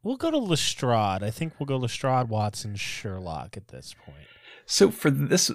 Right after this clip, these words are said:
Speaker 2: Lestrade has been played a number of different ways. He's been played as a buffoon, eh, which is normally the, the role. He's been played a little bit more straight-edged, which we see, like, in the B B C Sherlock, and we see, you know,
Speaker 1: Sure.
Speaker 2: a bit in this movie. He's a, a bit more, you know,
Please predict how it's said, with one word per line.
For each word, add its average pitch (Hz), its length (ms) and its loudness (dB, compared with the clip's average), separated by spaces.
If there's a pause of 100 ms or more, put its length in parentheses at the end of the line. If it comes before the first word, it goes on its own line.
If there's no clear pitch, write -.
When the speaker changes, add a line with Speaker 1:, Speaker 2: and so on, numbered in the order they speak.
(120)
Speaker 2:
Lestrade 147 420 6
has 294 120 0
been 139 260 0
played 113 320 2
a 110 60 2
number 107 280 4
of 107 160 -2
different 101 380 -2
ways. 104 520 -6
He's 110 180 -4
been 104 200 -4
played 104 300 0
as 95 120 -4
a 98 60 -4
buffoon, 160 840 2 (520)
eh, 135 80 4
which - 260 4
is 107 140 0
normally 110 580 4 (220)
the, 95 160 -2
the 113 180 2
role. 104 540 2
He's 110 240 -2
been 104 180 -4
played 113 280 2
a 107 40 2
little 117 240 4
bit 113 220 2
more 104 320 0
straight-edged, 131 1120 2 (480)
which - 220 -4
we 107 80 0
see, 107 220 0
like, 98 200 0
in - 60 -6
the 95 40 -4
B 98 140 -4
B 101 120 -6
C 107 220 -2
Sherlock, 104 440 0
and 101 80 -6
we 95 80 -4
see, 98 240 -4
you 98 340 -2
know, 98 120 0
Speaker 1:
Sure. - 40 -4
Speaker 2:
a - 60 0
bit 117 200 6
in 110 120 2
this 98 220 -2
movie. 98 360 -2
He's 107 280 -4
a, 101 100 -2 (100)
a 143 100 -2
bit 113 280 0
more, 98 500 -2
you 120 140 2
know, 101 280 -2